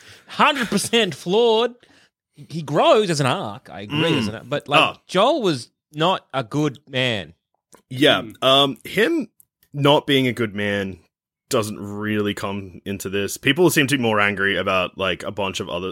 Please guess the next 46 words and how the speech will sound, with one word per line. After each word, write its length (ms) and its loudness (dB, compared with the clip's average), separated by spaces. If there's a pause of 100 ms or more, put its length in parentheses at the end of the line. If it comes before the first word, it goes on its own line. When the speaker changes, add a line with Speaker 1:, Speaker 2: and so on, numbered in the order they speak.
Speaker 2:
uh, 120 -6 (240)
Speaker 1:
Okay. 380 -8
Speaker 2:
look, 220 2
it's 140 0
crazy. 340 -4 (160)
Let's 300 4
just 220 0
focus 360 2
on, 400 0
I 100 -2
guess, 340 -2 (500)
look, 260 0
watch 280 4
those 200 4
videos 320 0
if 80 -6
you 100 -6
want 200 -6
to. 260 -6 (180)
They're 340 2
insane. 600 -2
It's 180 -4
just 160 0
people, 200 0
it's 180 0
just 240 2
the 80 0
Last 320 2
Jedi 280 0
discourse 500 -6
again. 420 -6 (120)
Speaker 1:
<gasps> 200 -14 (180)
Speaker 2:
It 140 -2
feels 400 4
real 320 2
good 220 -2
to 60 -2
get 120 -2
sucked 340 -4
into 280 -6
it 40 -4
a 40 -8
second 480 -4
time. 420 -4
Speaker 1:
<laughs> 60 -20 (840)
Speaker 2:
Um, 440 -2